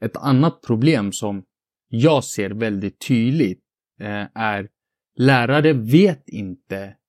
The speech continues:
hur de ska få tag i elevhälsan för att de ska stötta eleven.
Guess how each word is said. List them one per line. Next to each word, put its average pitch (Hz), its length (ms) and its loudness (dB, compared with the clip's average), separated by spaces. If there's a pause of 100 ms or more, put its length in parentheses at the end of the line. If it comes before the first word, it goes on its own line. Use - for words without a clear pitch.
(180)
hur 123 220 4
de 110 200 0
ska - 180 -6
få - 140 -8
tag 113 580 0
i 113 320 0
elevhälsan 107 840 -4
för 110 280 -2
att 101 200 -4
de 107 220 -4
ska - 140 -14
stötta - 440 -10
eleven. 104 520 0